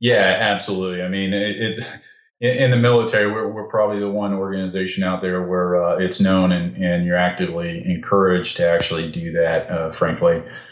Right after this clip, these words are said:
So you, you can definitely interview and start your bro-, job process one, once it's determined that, hey, you're gonna be getting out. Uh, obviously, if it's, if it's just a phone interview or anything like that, you can do it. If it's travel, then you can take leave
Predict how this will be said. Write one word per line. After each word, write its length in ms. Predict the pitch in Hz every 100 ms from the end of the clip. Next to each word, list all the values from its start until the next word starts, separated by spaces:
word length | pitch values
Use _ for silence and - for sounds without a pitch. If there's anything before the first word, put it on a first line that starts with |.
| -
So 320 | - 113 113
you, 220 | 107 135 139
you 160 | 151 147
can 120 | 139
definitely 480 | 139 135 135 123 117
interview 320 | 113 107 107
and 80 | 98
start 240 | - 101
your 120 | 98
bro-, 300 | 92 95 85
job 320 | 95 95 92 -
process 540 | 92 85 - 87 -
one, 340 | 95 95 -
once 300 | 95 95 90
it's 200 | 92 -
determined 760 | - 90 95 90 90 85 80 - -
that, 120 | 87
hey, 200 | 90 90
you're 160 | 87 87
gonna 220 | 85 80
be 140 | 82
getting 260 | 80 80 82
out. 400 | 80 82 65 - - - - - _ _
Uh, 220 | 87 82 85
obviously, 600 | 98 95 95 101 92 90
if 120 | 90
it's, 240 | 95 -
if 220 | 95 90 92
it's 140 | -
just 180 | 92 -
a 60 |
phone 420 | - 95 90 90 90
interview 480 | 92 87 87 90
or 80 | 87
anything 340 | 87 82 87 85
like 220 | 85 82
that, 300 | 87 85 82
you 60 |
can 140 | - 80
do 240 | 92 90
it. 80 | 90
If 140 | 85
it's 160 | - -
travel, 600 | - 98 90 92 85 85
then 200 | 90 85
you 120 | 85
can 160 | - 82
take 240 | 90 -
leave 440 | 82 85 87 -